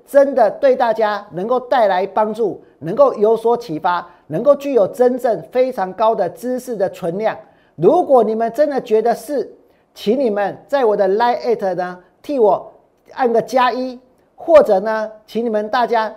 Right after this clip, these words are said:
订阅、按赞、分享我俩 YouTube 的频道，把我的频道让更多的人都能够去看到。节目的最后，我要告诉各位，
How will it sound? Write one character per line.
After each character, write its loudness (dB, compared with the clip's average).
订 -2
阅、 0
按 0
赞、 2
分 0
享 -4
我 -2
俩 -2
YouTube -4
的 -2
频 -8
道， -2
把 2
我 6
的 2
频 -4
道 0
让 -2
更 2
多 4
的 2
人 0
都 4
能 0
够 -2
去 -6
看 -4
到。 -4
节 0
目 -2
的 -10
最 2
后， 4
我 2
要 4
告 0
诉 -2
各 2
位， 0